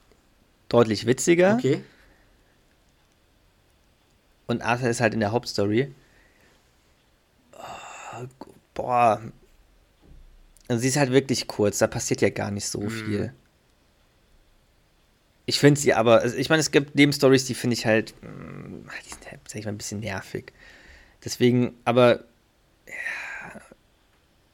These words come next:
Speaker 1: das ist eine sechs.
Speaker 2: Ja, ich hätte auch sechs gesagt, weil die Nebenstory beginnt ja eigentlich in, in dem Wohnzimmer, wo die, wo der, wo das, äh, wo der Trailer kommt. Und dann sind's ja nur
Speaker 1: Ja.
Speaker 2: zwei oder drei kurze Szenen im,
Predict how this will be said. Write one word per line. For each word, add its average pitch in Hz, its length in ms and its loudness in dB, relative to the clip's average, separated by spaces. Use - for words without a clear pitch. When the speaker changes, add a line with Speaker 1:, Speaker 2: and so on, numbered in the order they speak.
Speaker 1:
das 139 240 -14
ist - 60 -10
eine 117 120 -4
sechs. 131 240 2
Speaker 2:
Ja, 127 220 6
ich 117 140 -2
hätte 139 180 0
auch 135 140 2
sechs 117 280 0
gesagt, 107 400 -4
weil 117 140 0
die 117 300 -2
Nebenstory 156 440 2
beginnt 135 440 -2
ja 139 160 2
eigentlich 139 460 -2
in, 131 240 0
in 123 240 -6
dem 120 180 -4
Wohnzimmer, 165 720 -2
wo 127 120 2
die, 123 400 -2
wo 120 100 0
der, 110 200 -2
wo 113 100 -6
das, - 520 -8
äh, - 60 -20
wo - 140 -8
der 107 140 -4
Trailer 147 420 2
kommt. 175 400 0
Und 117 160 -2
dann 131 120 2
sind's 143 200 -6
ja 143 100 2
nur 135 240 2
Speaker 1:
Ja. 110 220 -2
Speaker 2:
zwei 131 500 0
oder 120 220 2
drei 117 480 -2
kurze 135 380 -2
Szenen 123 440 -2
im, 117 220 -8